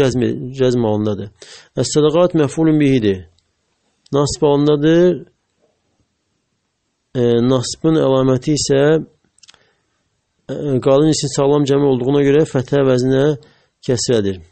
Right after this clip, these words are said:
Fə ni'immə hi. Fə bağlayıcıdır.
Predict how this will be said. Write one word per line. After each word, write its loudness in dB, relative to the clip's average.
Fə 0
ni'immə 2
hi. 4
Fə 2
bağlayıcıdır. 0